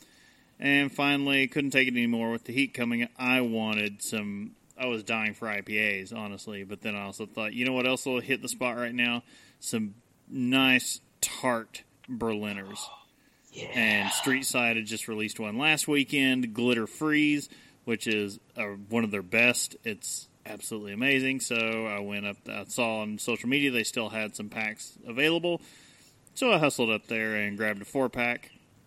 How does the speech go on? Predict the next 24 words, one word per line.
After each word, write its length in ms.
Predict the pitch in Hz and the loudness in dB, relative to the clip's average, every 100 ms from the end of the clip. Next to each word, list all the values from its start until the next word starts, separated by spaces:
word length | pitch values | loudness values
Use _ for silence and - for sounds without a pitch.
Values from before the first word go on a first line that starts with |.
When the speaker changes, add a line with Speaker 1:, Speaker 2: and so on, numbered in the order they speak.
| _ _ _ _ - | _ _ _ _ -4
Speaker 1:
And 100 | 120 | 2
yes, 180 | 107 101 | 2 2
this 160 | 113 | -4
is 40 | 101 | -6
Glitter 240 | 98 120 | -2 -2
Freeze 540 | 110 160 160 156 151 135 | -2 2 4 4 2 0
from 200 | 117 107 | -6 -8
Street 280 | - 120 | -4 -4
Side 280 | 120 120 107 107 | -2 -2 -2 0
Brewing. 380 | 143 143 135 | 0 2 0
It's 200 | 131 110 | 0 -2
a 220 | 113 104 104 | 0 2 0
Berliner 560 | 98 101 101 123 139 | -2 -6 -2 0 0
Weiss, 500 | 135 139 139 - - - - - - - _ - | 0 0 0 -2 -6 -12 -20 -20 -20 -20 _ -4
coming 200 | 123 120 | 2 4
in 80 | 110 | 4
at 80 | 117 | 0
four 320 | - 139 131 | 0 4 4
point 280 | 131 123 120 | 2 0 0
four 240 | 123 120 | -2 -2
percent. 840 | 110 113 - 208 202 180 - - - - - | -2 -4 2 4 2 0 -8 -12 -16 -18 -10
Uh, 160 | 113 110 - | -8 -8 -8
you 80 | 180 | -4
know, 120 | 131 | -4